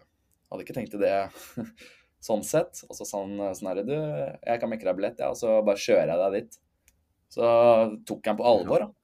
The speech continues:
Vi utvekslet noen nummer og sånn, og så, ja, så trappet han opp på skolen her, da, klokka elleve om morgenen,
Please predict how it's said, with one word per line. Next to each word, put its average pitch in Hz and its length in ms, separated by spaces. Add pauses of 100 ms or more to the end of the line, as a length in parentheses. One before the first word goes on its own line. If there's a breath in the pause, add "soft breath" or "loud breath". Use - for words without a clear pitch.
Vi 131 520
utvekslet 117 320
noen 117 160
nummer 104 380
og 107 80
sånn, 139 180
og 139 80
så, 123 380 (640)
ja, 208 160
så - 180 (720)
trappet 151 260
han 139 80
opp - 120
på 143 100
skolen 120 260
her, 143 100
da, 151 120
klokka 131 580
elleve 117 300
om 117 80
morgenen, 113 380